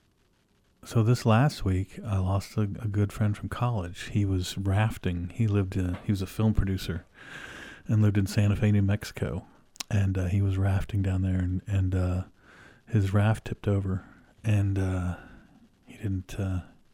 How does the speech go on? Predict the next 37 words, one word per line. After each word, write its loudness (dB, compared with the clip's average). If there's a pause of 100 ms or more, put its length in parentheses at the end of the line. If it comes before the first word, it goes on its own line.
didn't -2
make -2
it -4
out 0
of -8
the -2
river. 0 (1600)
And 4
it's -2
tough. 4
He's 4
a, 8
he 2
was 4
a 2
really 4
good 0
guy. -2
He 2
was, 2
uh, 2 (1600)
uh, 0
his 0
name 4
was -2
David 0
Bishop, -2
and 0
he, 2
uh, -2
he -10
was -2
from -2
Pawhuska, -2
Oklahoma. 0 (960)
And, 2
uh, 0